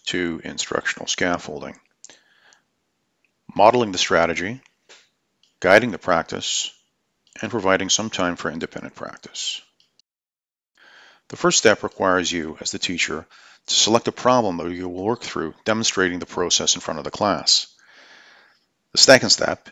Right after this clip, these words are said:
is where you select another problem and guide the whole class through the process. This is when students might practice in small groups or on their own with more examples.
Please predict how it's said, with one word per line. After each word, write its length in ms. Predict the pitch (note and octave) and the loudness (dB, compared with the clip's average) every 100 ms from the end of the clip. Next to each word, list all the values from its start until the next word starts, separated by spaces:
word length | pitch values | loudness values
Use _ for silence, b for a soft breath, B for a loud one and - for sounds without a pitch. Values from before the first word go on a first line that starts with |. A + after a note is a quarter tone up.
| _ _ | _ _
is 200 | G2+ F#2+ | -4 -2
where 160 | G2+ G2+ | 2 0
you 140 | G2 | 2
select 320 | - G2 - | 2 2 0
another 240 | F#2+ A#2 A#2 | 2 0 0
problem 440 | - E2 E2 E2 | -2 0 -2 -6
and 160 | E2 E2 | -10 2
guide 260 | G2+ A#2 | 6 6
the 80 | G2+ | 4
whole 160 | E2 E2+ | -4 -8
class 460 | - E2 E2 D#2+ | -6 -4 -2 -2
through 180 | - G2+ | -2 -4
the 80 | G#2 | -6
process. 720 | - F2+ D#2+ - G#2+ - - - | -2 -2 0 -2 0 -2 -2 -6
This 140 | F2+ | -4
is 100 | F#2+ | -4
when 140 | F#2 E2+ | -2 -2
students 520 | - E2 F2+ - - | -2 0 2 0 -2
might 220 | E2 - | -8 -4
practice 360 | F2+ E2+ E2+ E2+ | -4 -2 0 2
in 40 | |
small 320 | - G#2 F2 | 2 0 -2
groups 420 | F2 G2+ C#3+ - - | -2 -2 0 0 0
or 220 | F#2 E2+ | 0 2
on 80 | E2 | 0
their 180 | D#2 D#2+ | -2 -4
own 160 | A#2 C3 | -2 -4
with 140 | A2 | -6
more 240 | F2+ F2 | -2 -2
examples. 580 | E2+ G2 A#2 - - - | 0 0 0 -2 -6 -6